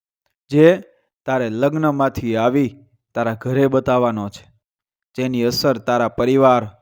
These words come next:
મિત્રો ને સમાજ ઉપર શું પડે છે, એ તારે નોંધ કરી અને મને કહેવાનું છે. આવો જિંદગીનો પાઠ તને કોઈ નહીં ભણાવે. મેં મારા બોસને બે હાથ જોડી કીધું, "બોસ,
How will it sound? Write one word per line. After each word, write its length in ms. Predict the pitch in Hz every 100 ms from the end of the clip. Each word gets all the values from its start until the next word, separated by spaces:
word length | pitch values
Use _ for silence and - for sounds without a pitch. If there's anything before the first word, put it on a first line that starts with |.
| _
મિત્રો 640 | 120 113 147 143 113 - _
ને 100 | 110
સમાજ 640 | 107 - 131 139 151 147 127
ઉપર 220 | 117 120
શું 340 | 104 - 135
પડે 280 | 117 123 135
છે, 300 | 123 - - _ _ _ _ _ _ _ _ _
એ 60 | 151
તારે 280 | 160 156 135
નોંધ 520 | 117 123 156 170 147
કરી 360 | - 143 156 113 - _ _
અને 80 | 120
મને 260 | 120 123
કહેવાનું 600 | 113 120 123 127 117 104
છે. 220 | - - - _ _ _ _ _ _ _ _ -
આવો 260 | 165 175
જિંદગીનો 640 | 139 151 156 147 139 117 101 _ _ _ _
પાઠ 300 | 135 147 147
તને 260 | - 127 117
કોઈ 340 | - 147 156
નહીં 200 | 143 190
ભણાવે. 360 | 143 123 95 101 - _ _ _ 117
મેં 180 | 123
મારા 240 | 120 120 110
બોસને 640 | 107 127 131 135 123 104 110
બે 220 | 120 123
હાથ 320 | 113 123 -
જોડી 260 | - 120 110
કીધું, 280 | 113 123
"બોસ, 420 | 104 110 147 -